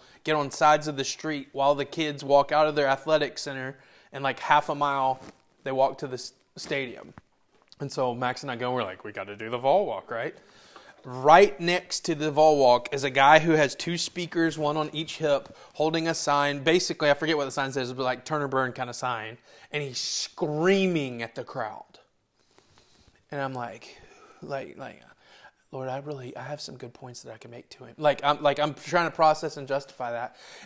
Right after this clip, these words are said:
And, like, Max even is like, "Dad," he, he's asking healthy questions, like, "He's, he's, he's yelling scripture, but that,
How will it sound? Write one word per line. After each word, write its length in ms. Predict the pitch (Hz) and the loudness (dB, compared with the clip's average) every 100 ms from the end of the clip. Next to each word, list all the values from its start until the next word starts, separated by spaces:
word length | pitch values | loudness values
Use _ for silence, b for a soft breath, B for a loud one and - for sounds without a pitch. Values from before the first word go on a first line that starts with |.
| - | -4
And, 160 | 170 | 0
like, 160 | 160 147 B B | 0 0 B B
Max 360 | 160 165 190 - | 0 2 2 0
even 280 | 180 160 156 | -2 -2 -2
is 160 | 135 | 0
like, 300 | 139 127 123 b b - | 0 -2 -6 b b -18
"Dad," 300 | 156 156 151 - _ _ _ b b b | -12 -10 -10 -14 _ _ _ b b b
he, 180 | 147 147 135 135 143 | -12 -10 -12 -12 -10
he's 140 | 143 | 0
asking 320 | 147 143 156 | 2 2 -2
healthy 300 | 135 131 131 | -4 -4 -4
questions, 580 | - 123 120 - 123 120 | -4 -4 -4 -8 -12 -10
like, 220 | 113 113 - _ _ _ _ _ _ _ - | -10 -12 -16 _ _ _ _ _ _ _ -12
"He's, 220 | 190 185 | -10 -8
he's, 200 | 175 180 - | -8 -8 -12
he's 320 | 147 170 202 | -14 -10 -6
yelling 320 | 196 233 277 | -2 -2 -2
scripture, 560 | 226 - 208 208 175 160 | -4 -4 -4 -4 -6 -6
but 180 | 156 151 | -8 -8
that, 320 | 185 226 | -8 -8